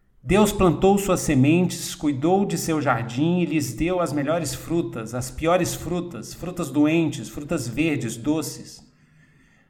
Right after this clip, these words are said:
Mas nós vivíamos dessas frutas. Eu tiro uma última maçã de meu bolso. Esta é a fruta da segunda árvore, a árvore da ignorância.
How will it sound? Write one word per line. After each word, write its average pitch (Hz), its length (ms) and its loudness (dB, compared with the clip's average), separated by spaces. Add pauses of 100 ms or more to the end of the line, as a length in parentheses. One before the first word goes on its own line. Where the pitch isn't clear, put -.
Mas 151 160 0
nós 185 200 6
vivíamos 180 600 6
dessas 131 360 2
frutas. - 640 -14 (1800)
Eu 135 160 -6
tiro 156 280 0
uma 143 100 2
última 143 360 -2
maçã 131 420 -2
de 113 100 -8
meu 113 140 -6
bolso. - 500 -20 (1500)
Esta 214 280 6
é 233 40 6
a 214 60 6
fruta 214 400 2
da 196 100 4
segunda 170 400 4
árvore, - 520 0 (440)
a 139 120 2 (180)
árvore 170 340 6
da 151 200 6
ignorância. 135 920 2